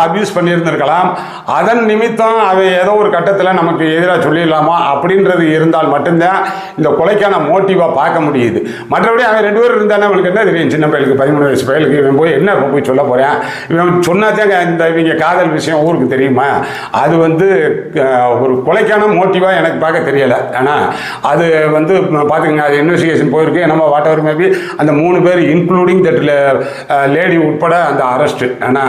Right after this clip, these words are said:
அந்த ரதி, அ, உட்பட அரெஸ்ட் ரிமாண்டுன்னு வச்சுக்கோங்க. இப்ப நம்ம இந்த பேரண்ட் தரப்புக்கு என்னன்னா, வீட்டுல இந்த பசங்க என்ன இருக்காங்கல்ல, அந்த ஆம்பளை பசங்க தானே,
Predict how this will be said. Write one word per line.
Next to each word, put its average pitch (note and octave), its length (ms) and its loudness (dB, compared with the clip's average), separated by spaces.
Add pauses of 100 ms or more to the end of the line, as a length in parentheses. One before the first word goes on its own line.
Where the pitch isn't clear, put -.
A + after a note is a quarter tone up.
(260)
அந்த B2 200 0 (440)
ரதி, C3 500 0 (320)
அ, A#2 120 0
உட்பட B2+ 480 0
அரெஸ்ட் C#3+ 380 -2
ரிமாண்டுன்னு C#3 580 0
வச்சுக்கோங்க. G#2 460 -2 (280)
இப்ப E3 260 0 (340)
நம்ம F#3+ 240 0
இந்த F#3 120 0
பேரண்ட் A#3+ 440 0
தரப்புக்கு F3+ 420 0
என்னன்னா, F3 440 2 (840)
வீட்டுல A3 260 2
இந்த G3 120 2
பசங்க A3 460 0
என்ன G#3 200 2
இருக்காங்கல்ல, D3+ 720 0
அந்த D3 260 0
ஆம்பளை G#3+ 320 0
பசங்க D#3+ 320 -2
தானே, D3 220 0